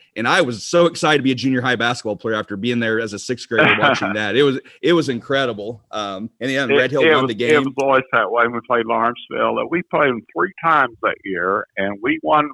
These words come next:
Speaker 2: one by two or three points, and they won one by two or three points. And then we beat them in a regional championship by two or three <laughs> points again.
Speaker 1: Yeah.
Speaker 2: Uh,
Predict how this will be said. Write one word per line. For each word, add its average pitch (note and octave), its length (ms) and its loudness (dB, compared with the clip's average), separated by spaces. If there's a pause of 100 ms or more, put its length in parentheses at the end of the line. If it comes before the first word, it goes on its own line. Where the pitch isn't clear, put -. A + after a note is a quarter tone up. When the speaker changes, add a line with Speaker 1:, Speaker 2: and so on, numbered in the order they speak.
Speaker 2:
one B2 340 2 (960)
by A#2 280 6 (280)
two E3 60 2
or D3 140 0
three D3 140 -4 (100)
points, A#2 400 -2
and A2 240 -8
they E3+ 160 2
won A2 260 -4
one G2 300 -6
by F#2+ 100 -2 (100)
two B2 100 0
or G#2+ 160 0
three G#2 200 -12
points. E2+ 320 -8 (640)
And A2+ 200 2
then C#3+ 160 2
we D#3 220 2
beat D#3 140 4
them D3+ 140 -2
in C#3+ 120 2
a C#3 80 4
regional C3+ 520 0
championship A2+ 760 0
by F2 180 2 (160)
two C#3 80 4
or A#2 140 4
three D#3+ 180 4
<laughs> - 60 -20
points D#3+ 280 0
again. F#2+ 300 -8 (160)
Speaker 1:
Yeah. G#2 300 -4 (280)
Speaker 2:
Uh, G#2 200 4